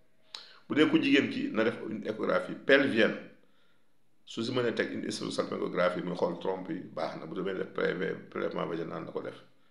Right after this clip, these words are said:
Yooyu dafay leeral, day dimbali kii faj, xam fu muy teg tànkam. Bu dee dañ la fii boobu nga am te matul cinq centimètres, jarul opéré. Mën nga essayer faju d'abord si garabu olof yi.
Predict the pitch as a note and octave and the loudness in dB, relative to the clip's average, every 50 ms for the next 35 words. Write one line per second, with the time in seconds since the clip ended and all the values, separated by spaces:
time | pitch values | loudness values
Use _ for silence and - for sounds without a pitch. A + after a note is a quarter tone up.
0 | - - - F2 F2+ F#2+ F2+ E2+ - - E2+ E2+ E2+ F2+ F2 F2 E2 D2+ D#2+ F#2 | -20 -12 -6 -2 -2 0 0 0 -2 -4 -4 -4 -4 -4 -4 -2 -4 -4 -4 -4
1 | G2 G2 - - F2 F2 F2 - - C3 B2+ B2+ - - - G#2 G2+ - - - | -4 -4 -4 -6 -8 -8 -10 -10 -8 -8 -8 -8 -4 -2 -2 -2 -2 -4 -8 -10
2 | - G2+ F2+ F#2 F#2+ G2+ - - - - - - - - - - - - - - | -8 -8 -6 -6 -6 -6 -6 -6 -8 -8 -8 -10 -10 -10 -12 -14 -16 -18 -20 -20
3 | - - - - - - - - - - - - - - - _ - - - - | -20 -20 -20 -20 -20 -20 -20 -20 -20 -20 -20 -20 -20 -20 -20 _ -20 -20 -20 -20
4 | - - _ - - - - - - - - - - - A2+ C3 C#3+ C#3+ D3 D3 | -20 -20 _ -20 -20 -20 -20 -20 -20 -20 -20 -14 -2 2 6 8 10 10 10 8
5 | C#3+ C#3 C3+ C#3 - - - - C#3 B2+ C3 B2+ A#2+ G#2 A2 A2+ A2 A2 G2+ G#2+ | 8 8 6 6 4 0 0 2 4 4 4 6 6 6 6 6 4 2 2 2
6 | A#2+ A#2+ A2 - - A#2 A2 G#2+ - A#2 A2 G#2+ G#2+ G#2+ G2+ G2+ G2+ G2+ G#2 - | 0 0 -2 -2 -2 -2 -2 -2 -2 -2 -2 0 0 -2 0 0 0 0 0 -2
7 | - - - D#2 C2+ - - - - - - - - - - - - - - - | -4 -2 0 -2 -2 -2 -6 -14 -18 -20 -20 -20 -20 -20 -20 -20 -20 -20 -20 -20
8 | _ - - - - F2+ E2+ - - - - E2+ D#2+ - F2+ D#2 D#2 - - - | _ -20 -18 -12 -10 -6 -4 -4 -4 -4 -4 -4 -4 -4 -4 -6 -6 -6 -6 -6
9 | - - - - - - - - E2+ F2 - - - - - - | -6 -6 -6 -8 -10 -10 -10 -8 -6 -6 -6 -8 -10 -12 -14 -18